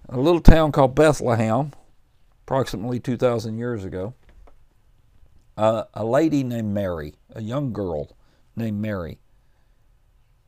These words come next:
And she was engaged to a man named Joseph, who, by the way, was a carpenter. And the s-,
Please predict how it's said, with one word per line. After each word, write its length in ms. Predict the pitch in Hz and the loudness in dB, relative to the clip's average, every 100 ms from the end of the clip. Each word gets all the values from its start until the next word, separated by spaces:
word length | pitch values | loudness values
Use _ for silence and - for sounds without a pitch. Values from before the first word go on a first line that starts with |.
| _ _ _ _ _ _ _ _ - | _ _ _ _ _ _ _ _ -4
And 180 | 131 | -4
she 220 | - 170 170 | -2 -2 0
was 280 | 156 135 | 2 0
engaged 1040 | 131 120 139 120 147 220 151 117 120 - - | -2 -4 -4 0 2 2 0 -6 -8 -12 -12
to 220 | 113 117 | -4 -2
a 60 | 110 | -2
man 400 | 113 104 110 123 | -4 -6 -6 -8
named 240 | 107 117 | -8 -10
Joseph, 540 | - 175 143 - - - _ _ _ _ _ _ _ _ _ _ - | -10 -12 -12 -18 -20 -20 _ _ _ _ _ _ _ _ _ _ -6
who, 300 | 120 117 143 _ _ _ - | -4 -4 -8 _ _ _ -10
by 160 | 120 | -8
the 80 | 98 | -6
way, 160 | 101 101 | -6 -6
was 160 | 90 | -10
a 60 | 104 | -14
carpenter. 560 | 180 175 - 76 - - - _ _ _ _ _ _ _ _ _ _ _ _ _ _ _ _ _ _ _ _ _ _ _ _ - | -16 -16 -16 -18 -20 -20 -20 _ _ _ _ _ _ _ _ _ _ _ _ _ _ _ _ _ _ _ _ _ _ _ _ -2
And 300 | 156 156 151 | -2 0 -6
the 200 | - - | -12 -10
s-, 180 | 143 - | -8 -10